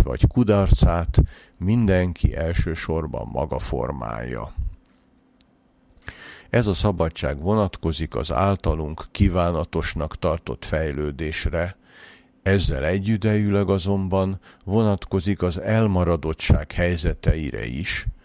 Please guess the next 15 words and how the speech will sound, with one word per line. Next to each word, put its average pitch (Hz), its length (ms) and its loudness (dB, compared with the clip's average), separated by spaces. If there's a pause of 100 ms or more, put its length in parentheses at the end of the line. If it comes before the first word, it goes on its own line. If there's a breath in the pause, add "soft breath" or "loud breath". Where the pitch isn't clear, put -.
(420 loud breath)
mert 80 300 -2
ezek 92 300 0
nem 110 220 2
a 98 80 4
véletlen 85 680 -2
művei, 92 640 -6 (420 soft breath)
nem 107 280 -4
is - 260 -8 (220)
történelmi 87 840 -4
szükségszerűségek, 98 1600 -6 (480 soft breath)
hanem 90 540 -4
az - 200 -14
emberi 98 460 -6
felelősségtől 76 1300 -8
függenek. 50 800 -14